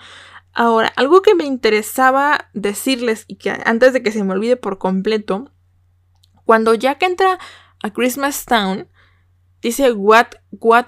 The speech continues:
queer", o algo así, como que, "Qué extraño". Me, me, me resonó, me resonó mucho en la cabeza porque yo sé que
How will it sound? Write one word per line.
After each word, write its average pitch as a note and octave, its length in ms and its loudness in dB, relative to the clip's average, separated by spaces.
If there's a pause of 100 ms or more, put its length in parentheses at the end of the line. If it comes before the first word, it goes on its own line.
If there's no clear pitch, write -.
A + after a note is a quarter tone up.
queer", B3 480 -2
o G#3+ 80 -2
algo G#3+ 200 0
así, A3 260 -6
como G#3 300 -6
que, B3 160 -2
"Qué - 160 -20
extraño". B3 680 -4
Me, A#3 160 -4 (140)
me, C#4 140 -4 (100)
me C#4 180 -2
resonó, D#4 360 -2
me D#4+ 120 0
resonó D4 320 -4
mucho F4+ 200 -4
en G4 80 0
la G4+ 80 -2
cabeza G#3 340 -4
porque G#3+ 240 -4
yo F#3+ 120 -2
sé G#3 180 -6
que A3 260 -4